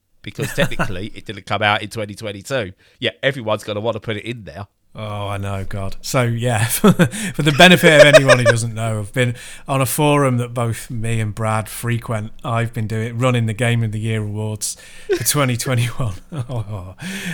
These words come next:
Speaker 2: oh, getting that sorted out. Oh, gee whiz, that,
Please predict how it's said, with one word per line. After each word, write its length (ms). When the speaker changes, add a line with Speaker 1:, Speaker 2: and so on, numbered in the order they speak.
Speaker 2:
oh, 340
getting 240
that 160
sorted 360
out. 300
Oh, 260
gee 640
whiz, 440
that, 280